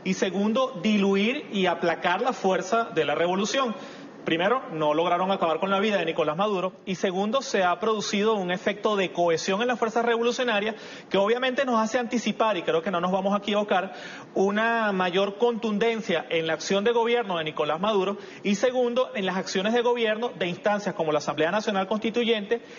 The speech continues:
y el partido P S V, que está en su cuarto congreso. Es posible que veamos un afianzamiento de las acciones de gobierno y de las acciones políticas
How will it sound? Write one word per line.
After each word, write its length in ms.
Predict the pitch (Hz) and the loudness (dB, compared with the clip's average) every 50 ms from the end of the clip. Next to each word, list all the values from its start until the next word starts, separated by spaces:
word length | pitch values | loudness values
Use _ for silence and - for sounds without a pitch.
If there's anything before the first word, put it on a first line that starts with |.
| - - - | -18 -14 -4
y 260 | - 208 240 269 - - | -2 0 0 0 -2 -2
el 300 | - 220 220 226 240 233 | -2 0 2 2 0 -2
partido 800 | - - 196 175 160 - 190 175 180 190 202 214 208 - - - - - - - | -2 -4 -4 -4 -4 -4 -4 -2 0 0 0 0 -2 -2 -8 -12 -18 -20 -8 -4
P 100 | - 180 | -2 -2
S 180 | 175 175 - 233 | -2 -2 0 0
V, 280 | 226 233 233 214 208 | 2 2 2 0 0
que 60 | - | -4
está 140 | 240 220 208 | -4 -2 -2
en 60 | 165 | -2
su 160 | 156 - 202 - | -2 -4 -6 -2
cuarto 380 | - 196 185 185 - 202 185 | 0 0 0 0 -2 -4 -2
congreso. 480 | - 170 160 151 147 143 139 - 151 - - - - - - | -2 -2 0 0 -2 -2 -4 -6 -10 -12 -12 -18 -18 -8 -2
Es 140 | - 170 160 | -2 0 2
posible 420 | - 214 208 - 247 240 247 247 | 2 -2 0 0 0 0 0 2
que 140 | 247 247 220 | 0 0 0
veamos 400 | 196 185 175 180 190 202 214 226 | 2 0 2 0 0 0 0 2
un 400 | 233 233 233 233 233 233 233 226 - - | 2 2 2 2 0 0 -2 -4 -4 -2
afianzamiento 1000 | 202 208 202 - - 214 196 180 - - 170 175 196 220 247 240 202 185 180 175 - - - - - | -2 -2 -2 0 0 -2 -2 0 -2 -2 -2 0 2 2 2 0 0 -2 -4 -4 -6 -12 -18 -4 -2
de 80 | 165 165 | 0 0
las 100 | 165 160 | 2 2
acciones 400 | 165 160 - - 190 190 220 226 | 0 -2 -2 -2 0 0 2 2
de 80 | 233 | 2
gobierno 420 | 233 247 247 247 233 214 214 214 240 | 2 2 2 2 2 0 2 0 0
y 60 | 226 | 0
de 60 | 190 | 0
las 100 | 175 170 | 0 -2
acciones 340 | 170 170 - - 190 202 220 | -2 -2 -2 -2 -2 -2 0
políticas 580 | - 208 185 185 208 208 - 208 - 156 143 | 0 0 0 0 0 -2 -2 -2 -2 -2 -2